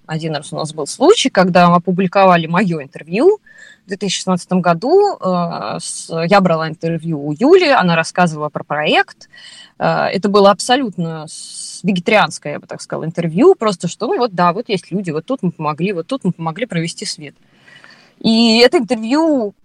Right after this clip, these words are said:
откликнулось очень нехорошо, что даже, значит, э, есть, э, м, в Чечне есть омбудсмен такой, вот человек по правам чело-, человек по правам человека Нурдин Ухажиев, он даже написал,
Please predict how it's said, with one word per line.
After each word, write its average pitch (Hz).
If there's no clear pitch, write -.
откликнулось 208
очень 202
нехорошо, 208
что -
даже, 202
значит, 185
э, 170
есть, 180
э, 175
м, 156
в -
Чечне 180
есть 170
омбудсмен 180
такой, -
вот -
человек -
по 175
правам 196
чело-, 185
человек 254
по 208
правам 214
человека 220
Нурдин 214
Ухажиев, 185
он 277
даже 233
написал, 233